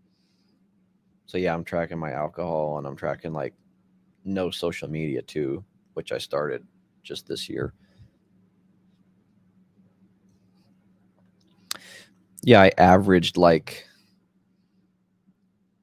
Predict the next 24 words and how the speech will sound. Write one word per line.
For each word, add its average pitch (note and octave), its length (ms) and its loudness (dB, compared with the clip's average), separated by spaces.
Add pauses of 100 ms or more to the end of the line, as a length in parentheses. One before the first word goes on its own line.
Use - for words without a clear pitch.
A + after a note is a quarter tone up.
maybe F#2 280 -2
how F#2 140 -4
much F2 260 -6
money F2 500 -4
I F2+ 140 -2
was F2+ 320 -4
spending F2+ 600 -6
on F2+ 140 -4
alcohol. F2+ 800 -4 (960)
So F#2 240 -6
yeah, E2+ 200 -2
I F2 60 0
have F2+ 220 -4
it F2 100 -6
here. D#2 160 -10
It's - 140 -12
like, D2+ 120 -8
so G#2 160 -4
far F#2+ 420 -2
saved F2 500 -4
about E2 380 -4 (440)
seventy-five C#3 960 0
hundred G#2+ 260 -4
dollars D#2 540 -4